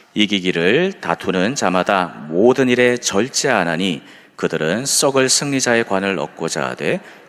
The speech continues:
우리는 썩지 아니할 것을 얻고자 하노라." 아멘. 금방 읽은 말씀에서 이기기를 다투는 자는 목적이 있다고 하는데 이 무엇을 얻고자 한다는 겁니다. 바로 썩지 아니할 영원한 것을 얻고자 한다.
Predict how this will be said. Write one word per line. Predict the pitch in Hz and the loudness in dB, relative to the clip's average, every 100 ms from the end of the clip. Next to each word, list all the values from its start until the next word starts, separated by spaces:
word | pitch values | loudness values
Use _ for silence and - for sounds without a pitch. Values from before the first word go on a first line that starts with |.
| - | -16
우리는 | 135 143 69 73 120 | -10 -8 -6 -6 -4
썩지 | - 147 - - 123 | 0 -2 0 -2 0
아니할 | 78 82 76 | -2 -2 -4
것을 | - 73 - 110 139 | -4 -6 -2 0 0
얻고자 | 98 - 104 123 | -4 -6 -2 -2
하노라." | 120 104 104 78 69 - | -2 -4 -4 -4 -6 -8
아멘. | - 85 104 85 65 - - - - - - - - - - - - - - | -4 -4 -2 -6 -10 -20 -20 -20 -20 -20 -20 -20 -20 -20 -20 -20 -20 -20 -6
금방 | 170 185 214 | 0 2 2
읽은 | 202 202 | 4 4
말씀에서 | 147 127 - 180 170 156 139 143 | 4 2 0 0 0 2 2 4
이기기를 | - 190 190 175 180 | 4 2 4 4 2
다투는 | 147 101 - 135 135 135 | 0 -6 -6 -6 -4 -4
자는 | 110 90 120 87 71 | -2 0 -2 -4 -8
목적이 | 107 135 - 190 143 | -10 -8 -8 -8 -8
있다고 | - - 85 78 120 | -6 -2 -2 -2 -4
하는데 | 117 120 110 87 110 64 - - - - | -4 -6 -4 -2 -2 -6 -14 -20 -20 -14
이 | 90 | -12
무엇을 | 95 107 127 165 - | -8 -6 -6 -6 -8
얻고자 | 98 - 185 156 | -12 -8 -4 -2
한다는 | 107 113 95 80 73 95 | -2 0 0 -2 -6 -12
겁니다. | 87 87 73 71 - - - | -12 -12 -12 -14 -20 -20 -10
바로 | 78 78 | -6 -4
썩지 | - 156 - - 101 | -4 -4 -4 -4 -4
아니할 | 80 71 - - | -4 -6 -8 -10
영원한 | 73 71 98 143 | -14 -8 -6 -6
것을 | 165 - 139 | -8 -8 -8
얻고자 | 117 123 107 | -10 -8 -6
한다. | 82 67 62 62 | -6 -8 -10 -12